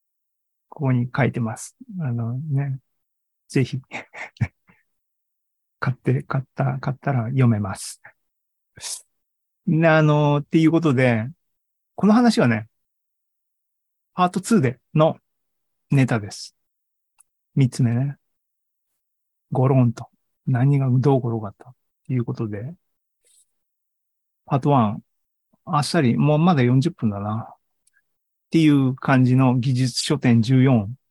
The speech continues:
報告でした。っていうか、今まだ続いてますからね。うん。とりあえずでも、この状況で、一冊完成、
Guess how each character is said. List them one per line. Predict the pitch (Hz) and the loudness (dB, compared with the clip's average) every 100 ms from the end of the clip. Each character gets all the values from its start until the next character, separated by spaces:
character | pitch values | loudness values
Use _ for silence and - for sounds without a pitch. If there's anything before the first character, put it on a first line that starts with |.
| _ _ _ _ _ _ _ _ _ _ _ _ - _ _ | _ _ _ _ _ _ _ _ _ _ _ _ -20 _ _
報 | - 147 | -2 0
告 | 151 135 139 120 151 - | 2 0 0 0 -2 -6
で | 131 | -6
し | - | -6
た。 | 117 107 | -8 -12
っ | - | -4
て | 151 | -2
い | |
う | |
か、 | 131 120 | 0 2
今 | 180 185 | 4 4
ま | 143 180 | 4 4
だ | 123 113 | 2 -2
続 | - 147 | -4 -2
い | 147 | 0
て | 156 | 0
ま | 143 | -2
す | |
か | - | -4
ら | 104 | -6
ね。 | 110 120 - _ _ _ _ _ _ _ _ _ _ _ _ _ _ _ | -4 -4 -10 _ _ _ _ _ _ _ _ _ _ _ _ _ _ _
う | 117 | -4
ん。 | 101 85 85 92 _ _ _ _ _ _ _ _ _ _ _ _ _ _ _ _ _ _ _ _ _ _ _ _ _ _ _ _ _ _ _ _ | -2 -6 -10 -20 _ _ _ _ _ _ _ _ _ _ _ _ _ _ _ _ _ _ _ _ _ _ _ _ _ _ _ _ _ _ _ _
と | - | -2
り | 147 | 2
あ | 185 | 2
え | |
ず | 139 | 2
で | 135 | 2
も、 | 120 107 - _ _ _ _ _ _ _ | 2 0 -8 _ _ _ _ _ _ _
こ | - 190 | 0 4
の | 214 | 4
状 | 220 233 | 4 2
況 | 226 240 | 2 0
で、 | 196 208 147 110 127 _ _ _ _ _ _ _ _ _ _ _ _ _ _ _ _ _ - | 2 0 0 -4 -10 _ _ _ _ _ _ _ _ _ _ _ _ _ _ _ _ _ -10
一 | - | -8
冊 | 180 - | -8 -2
完 | 170 180 | 2 2
成、 | 180 185 180 170 | 2 0 0 -4